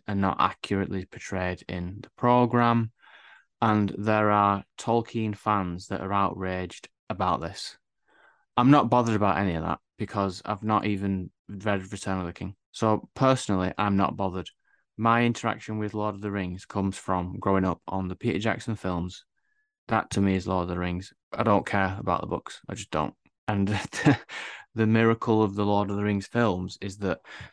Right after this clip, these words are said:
Peter Jackson took the books, which are, it's like, it's good. I just didn't, like, personally enjoy it very much.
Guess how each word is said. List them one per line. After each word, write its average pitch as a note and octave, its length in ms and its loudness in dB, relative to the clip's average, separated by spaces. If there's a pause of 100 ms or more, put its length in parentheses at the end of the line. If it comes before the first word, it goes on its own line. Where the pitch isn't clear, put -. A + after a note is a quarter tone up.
(380)
Peter G#2+ 220 4
Jackson G2+ 460 -2
took - 340 -4 (320)
the G2+ 60 -4
books, - 520 -2 (180)
which - 200 -10
are, B2+ 80 0 (140)
it's B2+ 340 2
like, D3 160 2
it's B2 120 0
good. F#2+ 360 4
I G#2+ 80 0
just G2+ 180 -4
didn't, - 480 -2
like, - 220 -16 (100)
personally G2 580 -6
enjoy G2 260 0
it F2+ 80 -2
very F#2 160 -2
much. E2+ 240 -8